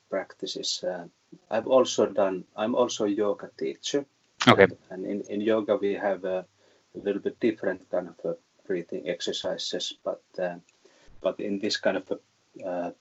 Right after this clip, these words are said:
Speaker 1: Buddhist way of doing
Speaker 2: Mm.
Speaker 1: breathing exercises is more kind of a, um, observing the breath. And, uh, uh, I have used these kind of, uh, practices with my clients for many years,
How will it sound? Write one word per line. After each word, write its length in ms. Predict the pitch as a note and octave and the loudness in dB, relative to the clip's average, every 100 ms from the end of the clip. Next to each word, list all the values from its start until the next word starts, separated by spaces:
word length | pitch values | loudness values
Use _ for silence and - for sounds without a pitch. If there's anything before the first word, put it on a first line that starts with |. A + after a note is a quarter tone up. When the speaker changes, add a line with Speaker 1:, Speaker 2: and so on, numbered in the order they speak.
| - | 2
Speaker 1:
Buddhist 800 | A2+ G#2+ - - - - - - - - G#2+ - | 4 4 2 0 -2 -8 -18 -18 -20 -16 -14 -10
way 320 | G2+ G2 F#2+ | -2 0 0
of 140 | F#2+ - - | -4 -8 -10
doing 400 | F#2+ F#2+ F#2 F2+ | -10 -8 -12 -10
Speaker 2:
Mm. 60 | |
Speaker 1:
breathing 500 | - G2+ F#2 F#2+ F#2 | -2 0 0 -4 -6
exercises 720 | - - G2+ - G2 - G#2 - | -6 -4 -6 -2 -2 -2 -6 -6
is 120 | - | -4
more 200 | G#2+ G2 | -4 -4
kind 240 | - F#2+ | -4 -6
of 80 | F#2 - | -8 -10
a, 140 | F2+ - _ _ _ | -10 -10 _ _ _
um, 420 | F2+ E2+ E2+ E2 - _ _ - | -12 -10 -10 -12 -18 _ _ 0
observing 680 | - - - A2+ G2 F#2+ F2 | 0 2 4 6 4 0 -8
the 120 | F2 | -8
breath. 440 | - F2+ E2+ _ - - _ | -6 -4 -4 _ -20 -20 _
And, 220 | F2 E2+ E2+ - | -12 -12 -12 -8
uh, 180 | E2+ E2 - _ - _ _ _ _ - F#2+ | -6 -6 -12 _ -20 _ _ _ _ -16 -10
uh, 160 | F2 - | -8 0
I 100 | G#2 | 2
have 180 | D3 B2+ | 2 -2
used 460 | B2+ B2 A#2+ - - | 2 2 2 -4 2
these 220 | A2+ - | 4 2
kind 280 | - G2 F#2+ | 2 2 0
of, 200 | - F#2+ | -2 -2
uh, 140 | - - _ _ _ - | -2 -4 _ _ _ 0
practices 760 | A#2+ A2 - A2 G#2 G2+ - - | 6 6 4 -6 -4 -6 -8 -6
with 180 | G#2 - | -8 -4
my 160 | G#2+ G2 _ _ _ | -4 -4 _ _ _
clients 600 | - A#2+ A2 F#2+ F2 - | 0 2 4 2 -2 -6
for 220 | - F#2 | -4 -2
many 280 | G2 G#2 G2 | -2 -2 -4
years, 520 | F#2+ G#2 E2 - - | -2 -2 -2 -2 -8